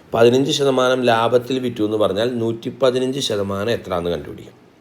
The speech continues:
അല്ലേ? ആയിരത്തഞ്ഞൂറ് രൂപയ്ക്കാണ് വാങ്ങിയത്, അല്ലേ? അപ്പോൾ വാങ്ങിയ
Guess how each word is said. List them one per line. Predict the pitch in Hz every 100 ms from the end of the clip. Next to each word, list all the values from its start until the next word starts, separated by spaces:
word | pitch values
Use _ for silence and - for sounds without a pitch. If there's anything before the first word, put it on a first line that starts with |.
| _ _ _ _ _ _ - - - 98
അല്ലേ? | 113 - - - - - - - - 101
ആയിരത്തഞ്ഞൂറ് | 98 107 104 117 120 123
രൂപയ്ക്കാണ് | 120 120 117 110 127
വാങ്ങിയത്, | 117 110 95 78 - - - _ - - - - 95
അല്ലേ? | 98 101 98 -
അപ്പോൾ | - 113 107
വാങ്ങിയ | 104 107 120